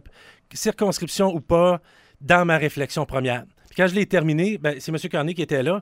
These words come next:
Ben, écoutez, ça a été, euh, la cerise sur le sundae parce qu'on connaît ses compétences au niveau économique. Vous l'avez dit tantôt, lui, c'est pas un politicien de carrière. Ben, je me reconnais là-dedans. Parce que je suis pas un politicien de carrière. J'ai acquéri beaucoup d'expérience au privé dans les dernières années au niveau économique. Et là, j'arrive, je le mets au service des gens de Québec.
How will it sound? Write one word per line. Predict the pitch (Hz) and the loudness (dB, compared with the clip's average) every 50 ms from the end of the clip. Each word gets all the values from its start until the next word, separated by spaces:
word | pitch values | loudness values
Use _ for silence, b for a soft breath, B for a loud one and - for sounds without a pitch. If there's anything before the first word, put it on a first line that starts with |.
| b b b b b b | b b b b b b
Ben, | 143 135 | 0 0
écoutez, | 135 131 - - - 180 | 0 0 -4 -8 -10 -8
ça | - - 143 | -6 -4 -4
a | |
été, | 131 - - - 202 180 156 139 | -4 -4 -6 -4 -4 -2 -2 -2
euh, | 120 117 107 b b b b b b | -2 -4 -6 b b b b b b
la | 135 120 | -8 -8
cerise | - - 180 - | -6 -8 -8 -8
sur | - 143 | -6 -6
le | 127 | -6
sundae | 117 - 147 127 131 185 185 | -6 -6 -6 -6 -4 -6 -6
parce | - 117 - | -6 -8 -10
qu'on | - 131 127 | -8 -10 -8
connaît | - 143 135 160 | -6 -6 -6 -6
ses | - - | -6 -8
compétences | 104 - 127 - 135 127 147 175 - | -8 -8 -8 -8 -6 -6 -6 -8 -6
au | 147 | -8
niveau | 127 120 135 143 | -8 -6 -6 -6
économique. | 143 - 147 127 120 117 127 160 202 - B B B B B B B B - - _ - | -4 -4 -4 -2 -2 -2 -4 -4 -6 -8 B B B B B B B B -20 -20 _ -20
Vous | - 117 120 131 | -16 -10 -6 -4
l'avez | 131 131 123 131 127 | -2 -2 -2 -2 -2
dit | 123 165 170 | -4 -4 -4
tantôt, | 165 139 - 165 165 | -2 -2 -2 -2 -2
lui, | 147 151 160 214 247 | -2 -2 -2 -2 -2
c'est | - | -2
pas | - 175 | -2 -4
un | 139 | -2
politicien | - 147 143 147 - - 156 139 | -2 -4 -4 -4 -6 -6 -6 -6
de | |
carrière. | - 151 123 123 139 170 196 190 | -4 -4 -4 -2 -2 -2 -2 -4
Ben, | 147 139 | -4 -6
je | 127 120 143 | -6 -2 -2
me | 160 | -2
reconnais | 160 160 160 - 170 147 151 139 | 0 -2 -2 -4 -4 -6 -6 -6
là-dedans. | 120 104 95 104 104 _ b b b b | -8 -10 -12 -14 -18 _ b b b b
Parce | - 156 | -8 -6
que | - | -6
je | - | -6
suis | 165 | -4
pas | - 185 180 | 0 2 2
un | 165 | 2
politicien | - 139 131 127 - - 147 | 2 -2 -6 -4 -4 -6 -6
de | 127 - | -6 -4
carrière. | 135 117 104 123 127 143 160 160 - b b b b b | -4 -4 -2 -2 -2 -2 -4 -4 -8 b b b b b
J'ai | b - 139 | b -2 -2
acquéri | 120 - 139 131 127 | -2 -2 -4 -6 -6
beaucoup | 143 127 151 196 185 - 190 | -6 -4 -4 -4 -2 -2 -2
d'expérience | 160 143 - - 147 135 143 147 - | -2 -2 -2 -2 -4 -4 -4 -6 -6
au | 143 127 | -8 -10
privé | - - 131 123 139 147 | -8 -8 -8 -6 -4 -4
dans | 139 123 | -4 -4
les | 120 127 | -4 -4
dernières | 117 123 123 127 120 117 120 | -4 -4 -4 -2 -4 -4 -4
années | 120 123 | -4 -4
au | 139 | -2
niveau | 131 127 123 131 | -2 -2 0 -2
économique. | 131 - - 131 123 120 113 127 160 165 _ b b b b b b b b b b b b b b b - | -2 0 0 0 0 0 0 0 -2 -4 _ b b b b b b b b b b b b b b b -2
Et | 160 165 | 2 4
là, | 185 180 | 4 4
j'arrive, | 156 175 143 135 165 180 160 | 4 4 2 2 0 -4 -2
je | 147 139 | -2 0
le | 123 | 0
mets | 135 | 0
au | 143 | -2
service | 123 - 135 110 123 123 120 | -2 -4 -6 -6 -6 -6 -4
des | 120 113 | -4 -6
gens | 107 113 | -6 -6
de | 110 | -8
Québec. | - 104 95 98 | -8 -10 -12 -12